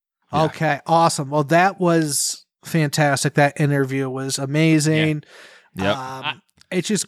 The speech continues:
Speaker 3: You guys,
Speaker 2: crazy that,
Speaker 3: you guys,
Speaker 2: like,
Speaker 3: you guys killed it.
Speaker 4: I was on the clouds. Like, dude, I was just like,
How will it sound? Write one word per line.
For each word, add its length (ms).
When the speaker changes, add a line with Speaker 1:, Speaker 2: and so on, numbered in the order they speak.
Speaker 3:
You 120
guys, 160
Speaker 2:
crazy 160
that, 160
Speaker 3:
you 40
guys, 380
Speaker 2:
like, 140
Speaker 3:
you 120
guys 180
killed 280
it. 160
Speaker 4:
I 140
was 180
on 160
the 80
clouds. 640
Like, 400
dude, 240
I 180
was 220
just 240
like, 380